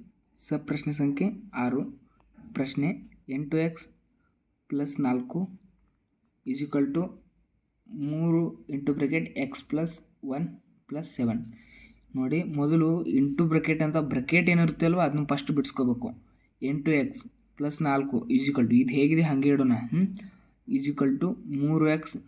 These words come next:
ಮೂರು into ಇದನ್ನ ಇಲ್ಲಿ ನೋಡಿ, ಈ ಮೂರನ್ನ ಈ ಎರಡು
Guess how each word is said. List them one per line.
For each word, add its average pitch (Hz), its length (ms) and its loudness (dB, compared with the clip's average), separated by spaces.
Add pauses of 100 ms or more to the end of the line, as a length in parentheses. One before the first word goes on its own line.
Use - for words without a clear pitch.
(140)
ಮೂರು 165 280 4 (280)
into 143 260 0 (200)
ಇದನ್ನ 160 200 2 (760)
ಇಲ್ಲಿ 131 120 0
ನೋಡಿ, 147 160 0 (460)
ಈ 156 40 2 (140)
ಮೂರನ್ನ 156 320 2 (260)
ಈ - 20 4 (180)
ಎರಡು 151 160 4